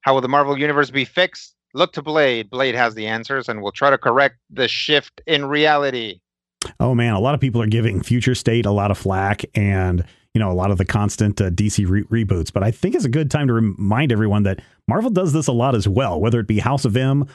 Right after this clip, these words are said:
Speaker 2: or whether it be Heroes Reborn or Heroes Reborn Again.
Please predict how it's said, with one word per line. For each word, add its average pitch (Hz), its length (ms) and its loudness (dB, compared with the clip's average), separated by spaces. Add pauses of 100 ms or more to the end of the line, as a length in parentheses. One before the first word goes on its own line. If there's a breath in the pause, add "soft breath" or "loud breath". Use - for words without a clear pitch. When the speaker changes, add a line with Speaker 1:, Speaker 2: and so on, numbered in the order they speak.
(160 loud breath)
Speaker 2:
or 110 200 0
whether 120 260 2
it 98 80 -2
be 113 100 2
Heroes 123 360 2
Reborn 120 480 2
or 101 80 0
Heroes 120 360 0
Reborn 120 320 0
Again. 107 480 0